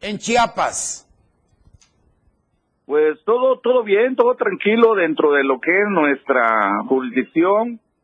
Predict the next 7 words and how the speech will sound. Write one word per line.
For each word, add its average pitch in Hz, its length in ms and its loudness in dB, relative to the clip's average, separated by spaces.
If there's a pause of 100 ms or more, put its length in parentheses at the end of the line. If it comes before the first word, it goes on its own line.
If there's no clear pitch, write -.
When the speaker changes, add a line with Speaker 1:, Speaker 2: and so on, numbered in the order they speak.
(180)
Speaker 2:
de 110 440 -6
nuestra 110 460 -12
gran 147 220 -6
potencia. 185 720 -12 (300)
Pues 117 180 -16
estamos 170 380 -12
trabajando, 180 680 -10